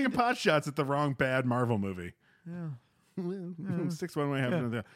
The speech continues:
Speaker 2: no, we're watching, um, uh, w-, a movie that is written by a man who has some, uh, problematic backgrounds now.
Speaker 1: Oh.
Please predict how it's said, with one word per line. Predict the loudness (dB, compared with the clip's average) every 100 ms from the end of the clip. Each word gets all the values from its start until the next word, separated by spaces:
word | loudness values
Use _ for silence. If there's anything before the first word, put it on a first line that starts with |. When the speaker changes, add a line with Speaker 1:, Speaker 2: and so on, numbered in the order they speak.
| -12
Speaker 2:
no, | -4
we're | 0 0
watching, | 0 -2 -2 -4 -2
um, | -2 -2 -4 -6 -16 -20 _ _ _ -6
uh, | -2 0 -2 -4 -6 -10
w-, | -12 -8
a | -6 -4
movie | -4 0 0
that | 2 2
is | 2 -2
written | -4 -4 -4 -4
by | -2 -2 -2 -2
a | -2
man | -2 -2 -2
who | -4 -4 -4
has | -4 -6 -6
some, | -10 -10 -8 -8 -10 -14 _ _ _ -12
uh, | -8 -6 -6 -6 -10 _ _ _ _ _
problematic | -10 -6 -4 -4 -2 -4 -6 _ _
backgrounds | -8 -6 -4 -4 -4 -6
now. | -6 -4 -4 -6 -8 _
Speaker 1:
Oh. | -6 -2 -2 -4